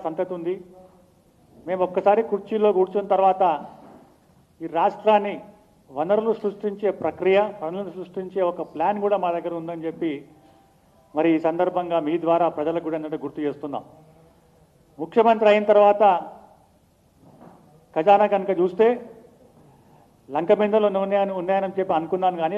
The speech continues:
లంక బిందెలు కాదు, కనీసం ఖాళీ బిందెలు కూడా లేవు అని చెప్పి తెలంగాణ రాష్ట్ర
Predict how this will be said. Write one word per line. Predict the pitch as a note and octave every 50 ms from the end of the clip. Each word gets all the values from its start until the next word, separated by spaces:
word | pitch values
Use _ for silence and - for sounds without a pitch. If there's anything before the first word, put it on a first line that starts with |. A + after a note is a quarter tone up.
| F#3+ E3
లంక | D#3+ D#3+ F#3+ F#3
బిందెలు | F#3 E3+ F#3 F3+ F3 E3
కాదు, | D#3+ D#3+ F3 G#3 A#3+ A#3 - - - - - - - - _ _ _ _ _ _ _ _ _ -
కనీసం | - D#3 F#3 A3 A#3+ G#3 B3 A#3+ A3 - - -
ఖాళీ | - D#3 F3+ G3 A3 G#3 -
బిందెలు | G3+ G3 G3 G#3 G3 F#3
కూడా | F#3 F#3 F3+
లేవు | E3+ F3 F3+ F#3 F#3
అని | F3+ F3
చెప్పి | F3+ F3 F3 F#3 F3+ E3 D#3 D#3+ - - - - - _ _ _ _ _ _ _ _ _ _ _ _ _ _ _ -
తెలంగాణ | E3 E3+ G3 G#3 G#3 G#3 G#3+ G#3 G#3 G3+ G#3 G3+ G3 -
రాష్ట్ర | E3+ F3+ F#3 F3+ - -